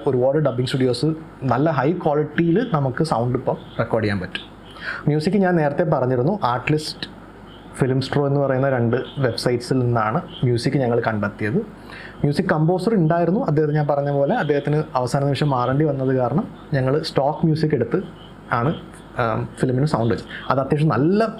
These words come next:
<laughs> തലവേദന പിടിച്ച പണിയായിരുന്നു. ഏതാണ്ട് ഒരു ആയിരക്കണക്കിന് സോങ്സ് ഞാൻ കേട്ടിട്ടാണ് എൻ്റെ മനസ്സിലുള്ള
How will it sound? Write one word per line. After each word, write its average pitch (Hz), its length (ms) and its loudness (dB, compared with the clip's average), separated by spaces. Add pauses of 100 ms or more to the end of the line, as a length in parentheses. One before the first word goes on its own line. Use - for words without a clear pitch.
(120)
<laughs> 180 300 0
തലവേദന 160 440 0
പിടിച്ച 170 200 2
പണിയായിരുന്നു. 139 600 0
ഏതാണ്ട് 123 240 0
ഒരു 151 80 0
ആയിരക്കണക്കിന് 165 640 0
സോങ്സ് 147 340 0
ഞാൻ 160 180 2 (100)
കേട്ടിട്ടാണ് 147 480 0 (340)
എൻ്റെ 135 200 2
മനസ്സിലുള്ള 131 760 0